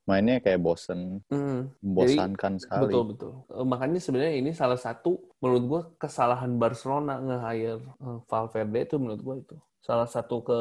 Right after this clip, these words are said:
Speaker 2: ke-, kesalahannya ya menurut gua. Cuman
Speaker 1: Iya,
Speaker 2: ya
Speaker 1: iya.
Speaker 2: nggak tahu. Makanya gua tuh nggak ngerti kenapa si Valverde gitu yang dipilih. Kenapa nggak Ronald Koeman?
Speaker 1: Iya, kenapa nggak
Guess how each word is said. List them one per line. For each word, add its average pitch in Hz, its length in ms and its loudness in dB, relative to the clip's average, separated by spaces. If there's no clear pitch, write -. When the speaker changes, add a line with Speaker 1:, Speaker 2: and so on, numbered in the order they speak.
Speaker 2:
ke-, 82 320 -4
kesalahannya 113 840 2
ya - 160 -10
menurut - 380 -12
gua. - 240 -20
Cuman 104 240 4
Speaker 1:
Iya, 127 80 4
Speaker 2:
ya 110 100 0
Speaker 1:
iya. 104 40 -2
Speaker 2:
nggak - 180 -8
tahu. 90 220 -2
Makanya 220 320 2
gua 214 160 4
tuh 226 80 0
nggak 139 180 4
ngerti 135 300 2
kenapa 120 320 0
si 127 380 0
Valverde 143 720 2
gitu 117 180 -4
yang 107 140 -6
dipilih. 110 360 -6
Kenapa 175 360 -4
nggak 127 180 0
Ronald 107 460 -2
Koeman? 139 840 0
Speaker 1:
Iya, 98 260 6
kenapa 117 320 10
nggak 113 300 12